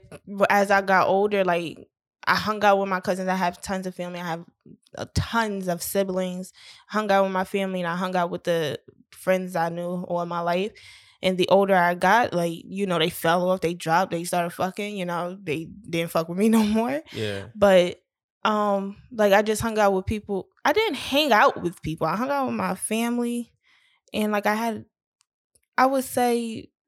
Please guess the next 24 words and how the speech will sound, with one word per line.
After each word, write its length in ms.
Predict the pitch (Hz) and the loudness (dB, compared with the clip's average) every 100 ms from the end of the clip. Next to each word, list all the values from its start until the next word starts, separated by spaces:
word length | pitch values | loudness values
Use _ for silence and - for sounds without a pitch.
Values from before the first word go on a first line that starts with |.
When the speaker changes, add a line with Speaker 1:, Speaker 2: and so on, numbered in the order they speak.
| _ - | _ -6
Speaker 1:
two 280 | - 262 | -2 -2
people 320 | 247 254 240 196 | -2 -4 -2 -2
I 100 | 185 | -2
hung 180 | 190 160 | -4 -2
out 180 | - | -4
with. 260 | - - 202 | -4 -8 -4
Maybe 300 | 233 294 294 | -4 -4 -6
one. 260 | 302 202 170 | -6 -6 -4
Yeah, 140 | 175 | -4
just 200 | 190 196 | -4 -4
one 200 | 190 185 | -4 -4
girl. 260 | 180 175 - | -2 -2 -2
But, 300 | 185 165 - _ - - _ _ | -2 -4 -6 _ -20 -20 _ _
yeah, 320 | 208 233 208 | -4 2 2
it's 260 | 151 104 226 - | 2 -4 -8 -8
like, 360 | 185 185 - _ | -6 -6 -10 _
Speaker 2:
Yeah. 180 | - 107 | -6 -4
Speaker 1:
it 120 | 208 | 0
just 180 | 208 214 | 0 0
wasn't 300 | 196 180 156 | -2 -4 -4
like 180 | 131 156 | -6 -4
that 160 | 202 214 | -4 -4
for 100 | 156 | -2
me. 140 | 165 | 2